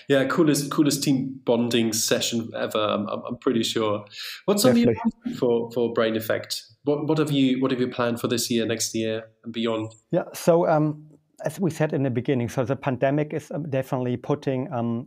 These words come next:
Speaker 2: on the mental well-being, um, um, a lot of exposure, which is important. You know, we of course want to, um, we are being part of that, um, um, I would say, wave here, and we want to en-, ensure that, um, also <laughs> after the pandemic,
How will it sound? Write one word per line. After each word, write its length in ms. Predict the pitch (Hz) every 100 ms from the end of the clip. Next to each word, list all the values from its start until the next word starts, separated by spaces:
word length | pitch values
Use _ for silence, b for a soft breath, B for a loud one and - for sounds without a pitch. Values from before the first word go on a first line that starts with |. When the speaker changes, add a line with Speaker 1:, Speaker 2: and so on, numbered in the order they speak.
| 127
Speaker 2:
on 140 | 117
the 100 | 113
mental 420 | 113 120 123 -
well-being, 640 | 117 113 127 117 117 113
um, 500 | 120 117 110 107 110 - _
um, 180 | 120 113
a 60 | 123
lot 180 | 117 117
of 120 | -
exposure, 480 | 135 - 127 107 104
which 160 | 107
is 100 | 113
important. 480 | 110 - 131 117 107
You 40 | 107
know, 180 | 120 113
we 80 |
of 160 | 123 -
course 260 | - 113 -
want 200 | 113 -
to, 200 | 120 110 b b b -
um, 400 | 127 117 139 143
we 120 | 135
are 60 | 127
being 220 | 135 123
part 320 | - 147 139
of 180 | 123 -
that, 220 | 123 113 -
um, 320 | 113 107 117 127
um, 320 | 110 101 104
I 40 | 117
would 200 | 120 -
say, 220 | 127 113
wave 380 | 113 123 120 -
here, 160 | 123 131
and 140 | 123
we 100 | 117
want 200 | 110 113 -
to 80 |
en-, 180 | 123 123
ensure 520 | 127 - - 139 120 - B B B -
that, 200 | 123 110
um, 240 | - 117 117
also 340 | - 131 -
<laughs> 20 | 131
after 240 | 117 104
the 80 | 90
pandemic, 560 | 117 110 117 127 127